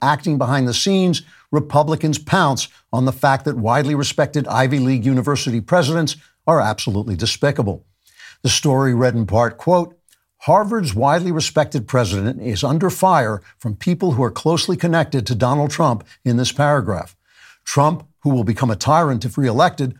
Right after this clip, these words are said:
according to the widely respected journalist writing this article, is reported to have chuckled darkly while rubbing his hands in a villainous manner when he learned that Chris Rufo, who was recently seen in the same sentence as Mister Trump,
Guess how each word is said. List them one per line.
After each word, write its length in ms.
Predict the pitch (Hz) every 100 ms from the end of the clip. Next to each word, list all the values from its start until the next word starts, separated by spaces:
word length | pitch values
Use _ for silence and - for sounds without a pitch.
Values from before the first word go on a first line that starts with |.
| _
according 420 | - - 147 139
to 100 | 127
the 100 | 110
widely 380 | 95 113 135 127
respected 460 | 113 - 139 - 101
journalist 480 | 147 170 147 131 -
writing 300 | 127 120 113
this 140 | 98
article, 420 | 156 143 123 120 - - -
is 140 | 101
reported 460 | 117 - 170 185 139
to 100 | 147
have 100 | -
chuckled 460 | - 165 185 127
darkly 340 | 131 127 - 127
while 220 | 120 117
rubbing 300 | 120 135 143
his 140 | 131
hands 320 | 156 143 131
in 100 | 120
a 40 | 113
villainous 460 | 135 139 123 107
manner 340 | 170 190 143 131 - - -
when 160 | 151
he 100 | 196
learned 320 | 180 147 135 131
that 140 | -
Chris 240 | - 156
Rufo, 560 | 127 220 127 113 95 107 _
who 100 | -
was 200 | 117 90
recently 380 | 104 160 - 117
seen 320 | 101 175 151
in 100 | 131
the 80 | 113
same 300 | - 160 139
sentence 420 | - - 127 123
as 120 | 107 92
Mister 240 | 104 110
Trump, 340 | 87 113 117